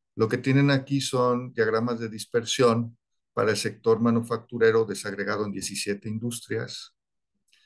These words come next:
ah, ah, con un nivel de des-, de desagregación de tres dígitos, y haciendo, ah, ciertos, eh, eh, compactando algunas industrias para hacerlas compatibles con la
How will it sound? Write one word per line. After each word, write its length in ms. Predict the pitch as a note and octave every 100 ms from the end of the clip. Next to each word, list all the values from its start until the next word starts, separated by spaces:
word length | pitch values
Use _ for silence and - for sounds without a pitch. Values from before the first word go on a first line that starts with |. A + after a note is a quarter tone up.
| _ _ _ _ _ -
ah, 420 | G2 G#1 - - -
ah, 380 | G#2 G#2 G2+ -
con 120 | G2+
un 80 | G#2+
nivel 220 | G#2 G#2
de 100 | G2+
des-, 320 | G2+ - G#2+ -
de 140 | G2+
desagregación 720 | G2+ G2 G2+ G2 G2+ - G2+
de 100 | G#2
tres 280 | - A#2+ A2+
dígitos, 720 | C#3 C3 C#3 - C3 D#3 - _ _ _ _ _ -
y 80 | D#3
haciendo, 800 | D3 D#3+ E3 E3 E3 E3 - -
ah, 340 | C#3 C#3 C#3+ D3+
ciertos, 800 | - - - C3+ C3 - C#3+ C3+
eh, 480 | C#3+ C3+ C3 C3+ C3
eh, 380 | B2+ A#2+ A#2+ A2+
compactando 600 | - B2 A#2+ B2 C#3+ C#3+
algunas 320 | C3+ C#3 C#3+ C3+
industrias 400 | A#2+ C3 C#3 -
para 180 | A2+
hacerlas 360 | G#2+ B2 B2+ C3
compatibles 720 | B2 A#2 A2+ - B2 A#2+ A#2+
con 220 | - G#2+ G#2
la 180 | G2